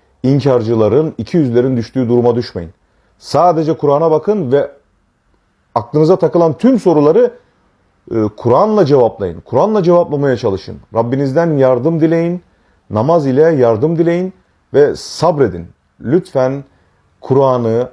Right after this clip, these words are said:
anladığınız dilde okuyun. Kur'an, tüm Kur'an, başka hiçbir şey değil. Bununla ilgili inşallah Reşat Halife ile ilgili daha birçok, e, video yapacağım. Bunu incelemenizi ve Allah'ın elçisi olduğuna iman ederseniz ona itaat etmenizi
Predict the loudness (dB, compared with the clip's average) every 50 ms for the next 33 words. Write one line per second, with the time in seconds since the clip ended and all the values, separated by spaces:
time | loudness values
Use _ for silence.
0 | _ -4 -4 0 0 0 0 0 0 0 -2 -2 -2 0 0 0 0 0 0 0
1 | 2 2 0 -2 -4 -8 -14 _ _ _ _ _ _ -2 0 2 2 2 0 -2
2 | -4 -8 -12 -18 -20 _ -6 -6 -6 -6 -4 -2 0 0 0 0 -2 -4 -6 -10
3 | -14 -18 _ -6 -6 -6 -4 -2 -2 -2 -2 -2 -6 -8 -6 -4 -4 -6 -4 -6
4 | -10 -14 -16 _ _ _ _ _ _ _ -2 0 2 2 2 2 2 2 2 2
5 | 0 0 0 0 0 0 2 0 0 0 -2 -2 -2 -2 0 0 2 2 0 2
6 | 0 0 0 0 0 0 -2 -2 -4 -4 -6 -8 _ _ _ _ _ -2 0 0
7 | 0 0 -2 -4 -4 -2 -2 -2 -2 -4 -8 -18 -14 -10 -8 -6 -6 -6 -6 -8
8 | -8 -8 -6 -2 0 2 2 2 2 2 0 0 0 0 0 0 -2 -4 -10 _
9 | _ _ _ _ _ _ _ _ -4 -2 -2 0 0 0 2 2 4 2 2 2
10 | 0 0 -2 -2 0 0 0 0 -2 -4 -8 _ _ _ _ _ -2 0 2 4
11 | 4 2 0 -2 -8 _ _ -4 -2 0 0 0 2 2 2 0 0 -2 0 0
12 | 0 0 2 0 0 0 0 -2 -4 -4 -2 -2 0 0 0 0 2 2 2 0
13 | 0 0 -2 0 0 -2 -4 -6 -12 -14 -6 -4 -2 -2 -2 -2 -2 -2 0 0
14 | 0 2 0 -2 -2 -2 -2 -4 -2 -2 -2 -2 -2 -2 -2 -4 -8